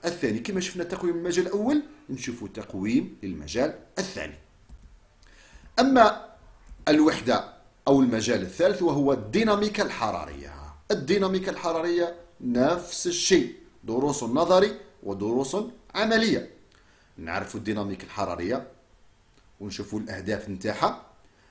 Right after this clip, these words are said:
بعد ذلك نشوفوا المظهر الطاقوي من كمية الحرارة والعمل. بعد ذلك نشوفوا المبدأ الأول وتطبيقاته، قانون هيس وقانون كيرشوف. هذون كامل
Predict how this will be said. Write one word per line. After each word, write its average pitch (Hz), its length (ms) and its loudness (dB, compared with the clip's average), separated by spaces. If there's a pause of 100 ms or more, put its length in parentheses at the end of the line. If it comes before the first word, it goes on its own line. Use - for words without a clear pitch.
(140)
بعد 92 160 -8
ذلك 107 300 -6
نشوفوا 107 320 -8
المظهر 104 380 -2
الطاقوي 123 640 0 (340)
من 98 120 -8
كمية 104 320 -6
الحرارة 107 680 -2
والعمل. 110 680 2 (520)
بعد 151 180 0
ذلك 165 280 0
نشوفوا 170 360 -2
المبدأ 220 460 4
الأول 196 580 4 (220)
وتطبيقاته، 123 920 -2 (680)
قانون 113 320 4
هيس 247 400 6 (200)
وقانون 143 580 2 (340)
كيرشوف. 254 640 6 (680)
هذون 123 260 -2
كامل 240 480 2